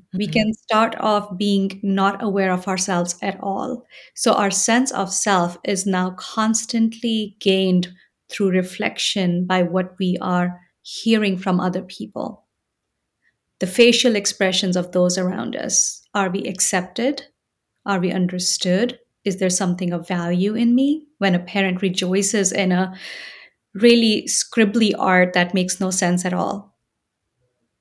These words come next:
Speaker 1: you know, and you say, "Wow, this is a masterpiece." The child's eyes just light up and they locate within themselves a possibility,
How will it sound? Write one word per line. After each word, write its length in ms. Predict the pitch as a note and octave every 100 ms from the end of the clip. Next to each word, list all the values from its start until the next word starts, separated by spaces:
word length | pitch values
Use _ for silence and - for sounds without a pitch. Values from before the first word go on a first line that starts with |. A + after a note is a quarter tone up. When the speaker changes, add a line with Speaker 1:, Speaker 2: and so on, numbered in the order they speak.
| -
Speaker 1:
you 140 | G3
know, 380 | F3+ F#3+ G#3+ - _
and 120 | G#3+
you 60 | F#3+
say, 140 | G3+
"Wow, 360 | A#3 B3+ C4 A3
this 200 | A#3+ A#3
is 80 |
a 60 | A3+
masterpiece." 1080 | A3+ C4 C#4 B3 - G#3+ - A3+ B3 - - - - - _ _ -
The 100 | F#3+
child's 760 | - A#3 A#3 A#3+ A#3+ A#3+ - - - _
eyes 340 | G3+ G#3 G3+ G3
just 300 | F#3 - F#3
light 320 | F#3 G#3+ A3
up 240 | - - - _ _ _ _ _
and 260 | - G#3+ G3
they 160 | G#3 G3+
locate 720 | G#3 G#3 B3+ - A#3+ A3 G3+
within 260 | F#3 F#3 F#3
themselves 800 | G3 F3+ F3+ G#3+ F#3+ F3 F3 - - _ _ _ _ _ _ _ -
a 60 |
possibility, 1080 | F3+ - G#3+ - F#3 G3 G3 G#3+ G#3 G3 G3